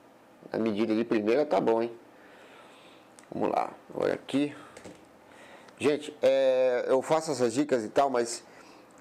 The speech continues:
eu, eu sem fazer no vídeo é muito mais prático do que fazer no vídeo pra vocês, tá? Porque a gente se atrapalha bastante aqui com a visão, se perde muito. Aí aqui, ó, eu vou fazer uma curva,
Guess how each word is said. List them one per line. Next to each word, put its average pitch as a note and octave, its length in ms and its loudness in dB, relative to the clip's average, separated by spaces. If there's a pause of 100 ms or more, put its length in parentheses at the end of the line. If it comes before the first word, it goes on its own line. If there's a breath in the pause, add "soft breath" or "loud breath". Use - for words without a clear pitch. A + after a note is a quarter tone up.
(360)
eu, D#3+ 200 2 (140)
eu A3 220 2
sem B3+ 260 -2
fazer D#3+ 540 0
no D3 120 -2
vídeo C3+ 400 -2
é C3 40 2
muito F3+ 300 -2
mais E3+ 260 2
prático D3+ 440 2
do C#3 60 -2
que C#3 120 -4
fazer C#3+ 280 0
no D#3+ 120 0
vídeo A#2+ 280 -4
pra C3 200 2
vocês, C3 520 -2
tá? B2 240 2 (800 loud breath)
Porque B2+ 1400 2
a - 60 2
gente B2+ 220 -2
se - 60 2
atrapalha D3 440 2
bastante D#3+ 540 0
aqui D3 240 0
com C#3+ 120 2
a B2+ 60 4
visão, B2+ 480 0 (160)
se - 220 -4
perde C3+ 340 0
muito. C3+ 480 -2 (180)
Aí D3+ 200 4
aqui, D#3 260 0
ó, B2 160 0 (220)
eu A2+ 80 2
vou A#2+ 80 2
fazer C3 240 0
uma D3 180 2
curva, C#3 460 -2